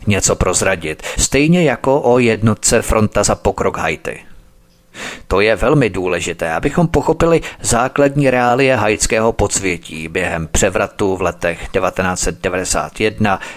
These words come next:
dva tisíce čtyři až prakticky dodnes. Guy Philippe byl v letech převratu v roce devatenáct set devadesát jedna vycvičený americkými speciálními jednotkami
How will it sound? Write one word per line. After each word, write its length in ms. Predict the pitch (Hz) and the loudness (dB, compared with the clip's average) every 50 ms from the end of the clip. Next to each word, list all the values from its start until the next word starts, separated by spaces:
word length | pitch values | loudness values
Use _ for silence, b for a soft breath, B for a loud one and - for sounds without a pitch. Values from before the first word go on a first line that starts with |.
| B B - | B B -4
dva 160 | 104 104 110 | -2 0 0
tisíce 520 | 107 - 110 101 90 104 95 - - 92 - | -2 -2 -4 -4 -2 -4 -2 -2 -2 -2 -2
čtyři 400 | - - - 95 90 87 80 - B B B B | -4 -2 -2 -2 -2 -2 -6 -6 B B B B
až 220 | - 117 127 - | -2 -2 0 0
prakticky 680 | - - - - - - - 117 - - - - 113 107 | 0 2 0 0 0 0 -4 -2 -2 -2 -4 -2 -4 -2
dodnes. 720 | 101 98 90 - - 65 60 - - - - - - - _ _ _ _ _ _ _ _ _ - _ _ _ _ B B B B B B B B | -2 -4 -4 -4 -6 -8 -8 -6 -6 -6 -6 -6 -10 -16 _ _ _ _ _ _ _ _ _ -20 _ _ _ _ B B B B B B B B
Guy 260 | - - 143 180 175 | -2 -2 0 0 0
Philippe 580 | - - - 135 143 147 - - 80 69 64 - - - | 0 2 2 4 4 4 2 2 -2 -2 -2 -6 -8 -2
byl 200 | 98 95 87 82 | 0 0 0 0
v 80 | 85 | 0
letech 340 | 98 95 - - 92 - - | 0 -2 0 -2 -4 -4 -2
převratu 540 | - - 92 87 92 98 95 - - 104 98 | -2 -2 0 0 0 -2 -4 0 0 -2 0
v 60 | 92 | 0
roce 300 | 95 92 - - - 87 | -2 -4 -2 0 -2 -2
devatenáct 500 | 80 92 92 95 - - 95 92 92 - | 0 0 -2 -2 -2 -2 -2 -2 0 0
set 160 | - 98 90 | 0 -2 0
devadesát 580 | 101 98 87 87 90 87 - 92 73 82 - - | 0 0 0 0 0 0 0 0 0 -2 -2 -2
jedna 340 | 98 101 98 107 104 101 B B B B B B | -2 -2 0 0 -2 -2 B B B B B B
vycvičený 760 | 107 110 101 - - - 113 110 - - 117 117 120 120 123 - | -4 -4 -4 -4 -2 -4 -2 -2 2 0 2 2 2 2 2 2
americkými 680 | 101 104 104 110 104 - - - - 110 107 104 110 | 0 2 2 2 2 0 -2 -4 -2 0 2 2 2
speciálními 760 | - - - 95 - - 104 98 98 101 107 104 95 87 82 | 2 2 0 0 0 0 0 2 2 2 2 2 2 2 0
jednotkami 680 | 87 92 98 104 107 98 - - - 113 101 104 104 | 0 0 0 2 0 0 0 -2 -2 0 2 2 2